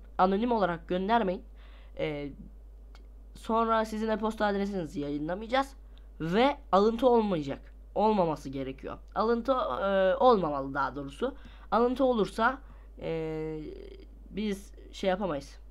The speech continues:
Alıntı olursa paylaşamayız. Çünkü sizin emeğiniz geçmiyor.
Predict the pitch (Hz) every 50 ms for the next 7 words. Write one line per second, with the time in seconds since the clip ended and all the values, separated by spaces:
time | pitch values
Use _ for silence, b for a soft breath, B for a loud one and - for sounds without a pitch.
0 | - - - - - - - - - - - - - - - - - 165 175 190
1 | 190 190 214 202 190 175 165 165 - 196 196 208 208 202 202 196 160 - - -
2 | - - - - - - - - - 180 175 175 175 - 220 175 156 160 185 -
3 | - - 175 180 170 185 180 - - 165 165 185 160 170 170 170 165 175 180 175
4 | 151 139 135 165 175 190 - - 160 151 151 165 202